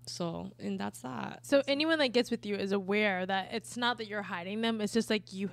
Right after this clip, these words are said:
Speaker 2: categorize everything. Is what
Speaker 1: Some
Speaker 2: you're
Speaker 1: people
Speaker 2: saying.
Speaker 1: have felt like I'm hiding them.
Speaker 2: Oh, shit.
Speaker 1: Yeah. And then I've let them, I'm like, "You know what? Go ahead.
Speaker 2: <laughs>
Speaker 1: Do it." And I've been like,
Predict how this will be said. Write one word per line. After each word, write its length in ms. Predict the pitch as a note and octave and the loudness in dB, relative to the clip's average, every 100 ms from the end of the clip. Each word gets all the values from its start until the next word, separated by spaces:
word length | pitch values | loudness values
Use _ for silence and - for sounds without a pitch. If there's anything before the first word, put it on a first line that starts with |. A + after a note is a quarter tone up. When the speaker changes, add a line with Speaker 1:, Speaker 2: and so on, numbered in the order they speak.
| - | -4
Speaker 2:
categorize 720 | A3 G3 F#3+ F#3+ F3+ F#3 - | -2 0 0 -2 -2 -4 -4
everything. 460 | F#3 F#3+ F#3+ F#3 | -6 -4 -6 -4
Is 80 | F#3+ | -6
what 60 | - | 2
Speaker 1:
Some 100 | C4 | 4
Speaker 2:
you're 40 | E4+ | 4
Speaker 1:
people 100 | E4+ | 2
Speaker 2:
saying. 120 | E4 - | 0 0
Speaker 1:
have 20 | |
felt 200 | - G#3 | 2 4
like 120 | G3 | 4
I'm 200 | F#3+ F3 | 2 0
hiding 380 | E3+ F3 D#3+ D#3 | 0 -2 0 -2
them. 260 | D3 D#3 D#3+ - - | -4 -6 -8 -16 -8
Speaker 2:
Oh, 160 | A#3 A3+ | -4 -2
shit. 420 | - A3 G#3+ - - | -4 -6 -8 -10 -6
Speaker 1:
Yeah. 320 | A3+ - G3 E3+ - - | -4 -4 -6 -8 2 6
And 140 | A#3+ | 6
then 140 | A#3+ | 6
I've 180 | A3 G#3+ | 6 4
let 220 | A3 A3+ | 4 4
them, 200 | A#3+ A#3 | 4 4
I'm 140 | A#3 A3+ | 2 2
like, 180 | G#3+ G3+ | 0 0
"You 100 | A3+ | 0
know 140 | A#3+ | 2
what? 300 | B3 D4+ G4+ - - - - - | 2 2 -2 -10 -20 -20 -20 -4
Go 200 | G3 G#3+ | 4 4
ahead. 340 | F#3+ E3 D#3 - | 4 0 -2 4
Speaker 2:
<laughs> 400 | - G4 - - | 6 6 2 0
Speaker 1:
Do 180 | G3 G#4 | 6 6
it." 180 | G#3+ - - - - B4+ - | 6 -2 0 0 2 -2 2
And 80 | A3+ | 2
I've 60 | |
been 120 | A#3 | 4
like, 160 | A4+ | 2